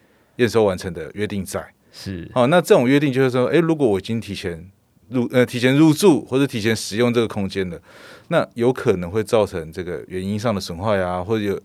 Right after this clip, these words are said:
Speaker 1: 这个瑕疵，到底是怎么造成的，
Speaker 2: 责任。
Speaker 1: 这难以厘清，
Speaker 2: 嗯。
Speaker 1: 责任难以厘清的状况，所以它会有提前使用的部分，
Speaker 2: 是。
Speaker 1: 应该要提前结款的状况。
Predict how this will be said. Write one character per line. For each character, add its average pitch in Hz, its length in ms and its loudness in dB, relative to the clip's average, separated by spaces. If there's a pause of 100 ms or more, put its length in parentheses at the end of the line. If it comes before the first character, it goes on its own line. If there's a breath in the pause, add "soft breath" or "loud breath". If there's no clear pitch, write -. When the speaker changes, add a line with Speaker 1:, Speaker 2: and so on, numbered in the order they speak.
Speaker 1:
这 - 100 -6
个 101 240 0 (200)
瑕 110 240 0
疵， 127 360 0 (300 soft breath)
到 151 140 8
底 113 100 -2
是 143 140 4
怎 110 120 4
么 107 80 2
造 131 220 6
成 101 180 2
的， 95 240 0 (160 soft breath)
Speaker 2:
责 - 140 -12
任。 87 60 -8
Speaker 1:
这 131 80 2
难 113 200 4
以 104 60 0
厘 98 160 -4
清， 98 200 -4
Speaker 2:
嗯。 - 20 -8
Speaker 1:
责 113 140 4
任 117 100 6
难 104 100 0
以 - 20 -4
厘 90 120 -8
清 98 120 -8
的 87 60 -8
状 87 160 -8
况， - 160 -12
所 143 160 2
以 - 20 2
它 151 80 2
会 147 100 4
有 113 60 6
提 92 160 -4
前 95 220 -4
使 80 220 -10
用 107 200 -2
的 90 60 -8
部 104 140 -8
分， 101 200 -6
Speaker 2:
是。 107 80 -10
Speaker 1:
应 110 80 -4
该 107 100 0
要 101 100 2
提 90 100 -12
前 85 160 -12
结 87 180 -12
款 - 200 -14
的 - 80 -20
状 80 160 -18
况。 - 200 -18